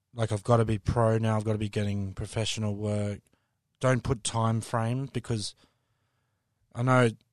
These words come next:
easy to say now, but like I said, I was, uh, se-, seven years into it before I started getting professional work, and there's actually no exact time. If it takes you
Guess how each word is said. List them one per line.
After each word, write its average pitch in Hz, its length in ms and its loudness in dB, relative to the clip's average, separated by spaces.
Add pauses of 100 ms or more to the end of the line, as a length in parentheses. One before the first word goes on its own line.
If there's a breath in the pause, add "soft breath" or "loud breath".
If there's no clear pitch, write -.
easy 135 280 0
to 120 100 2
say 120 360 2
now, 113 360 0
but 120 120 -2
like 123 200 2
I - 20 -2
said, 113 200 0
I 113 60 6
was, 113 200 2
uh, 104 60 -4 (300)
se-, - 500 -4 (100)
seven 117 440 -2
years 110 280 -2
into 110 220 0
it 104 80 -4
before 110 260 -4
I 101 60 -2
started 101 400 -4 (300)
getting 104 220 -6
professional 104 540 -6
work, 104 300 -4
and 104 120 -6 (240 soft breath)
there's 139 160 2
actually 151 320 6
no 123 280 8
exact 110 400 0 (640)
time. 117 480 2 (760)
If 120 120 -8
it 117 80 -6
takes 120 320 -2
you 107 60 -8